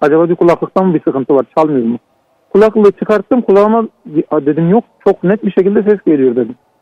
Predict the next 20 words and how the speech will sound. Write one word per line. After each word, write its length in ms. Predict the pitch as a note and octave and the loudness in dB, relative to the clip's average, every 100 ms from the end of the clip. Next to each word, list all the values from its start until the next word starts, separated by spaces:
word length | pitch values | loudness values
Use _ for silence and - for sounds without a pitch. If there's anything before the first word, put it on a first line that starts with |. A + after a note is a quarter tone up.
| _ _ _ - | _ _ _ -2
"Hani 320 | D#3+ E3 D3 | 0 0 0
bizi 180 | D3+ E3 | -2 0
duyması 360 | E3+ F#3 - | 0 0 0
imkansız," 440 | G3 F#3+ F3+ G#3+ D#3+ | 0 0 0 0 0
dedim. 180 | B2+ - _ _ _ _ _ _ _ _ - | -2 -4 _ _ _ _ _ _ _ _ -6
"Abla," 260 | C#3+ F3 G#3 | 0 2 2
dedi, 160 | G#3+ F#3 | 0 0
"sen 140 | G3 | 0
bizi 140 | F#3+ G3 | 0 0
nasıl 300 | G3 F3 C3+ | 0 -2 0
duyuyorsun?" 440 | C3 B2 - B2+ _ _ _ _ _ _ _ _ | 2 0 -4 -16 _ _ _ _ _ _ _ _
"Abi," 320 | D3+ F3+ G#3+ | 2 2 2
dedi, 200 | F3+ D3 - | 0 -2 -2
"zaten 280 | F#3+ G3 E3+ | -2 -2 -2
bak 180 | E3+ - | -2 -4
sıkılıyorum, 540 | - F3+ G3+ E3+ E3 - | -6 -2 2 0 0 -2
yeter," 340 | D#3+ F#3+ F3+ | -2 0 0
dedi, 200 | C#3+ C3 | 0 0
"bırakın 360 | D3 D3 D3 | -2 -2 -2
beni." 120 | C3 | -2